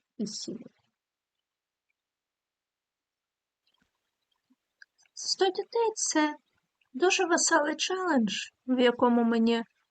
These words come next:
доводиться страждати, і моїм сімам доводиться страждати. І зараз, е, я хочу подивитися, що тут в Анни Болейн відбувається. В неї трошки розвиваються її характеристики,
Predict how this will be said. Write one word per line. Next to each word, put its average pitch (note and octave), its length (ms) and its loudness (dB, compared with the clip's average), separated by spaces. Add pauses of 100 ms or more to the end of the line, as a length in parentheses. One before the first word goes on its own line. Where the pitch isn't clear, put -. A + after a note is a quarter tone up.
(200)
доводиться A3+ 560 4
страждати, C#4+ 800 0
і A#3+ 80 4
моїм G3 280 2
сімам E4+ 380 0
доводиться C#4 560 -2
страждати. A#3 760 -4 (760)
І C#4 120 2
зараз, E4 580 4
е, B3 120 2
я C4+ 220 4
хочу B3+ 380 -4
подивитися, C4+ 680 -2
що E4 320 0 (160)
тут C4 280 0
в G3 320 -2
Анни G3+ 300 0
Болейн E4 540 -2
відбувається. G3 960 -6
В G#3+ 40 -6
неї A#3 300 6
трошки C4 540 -2
розвиваються F#3 800 -4
її D4 240 -4
характеристики, - 960 -6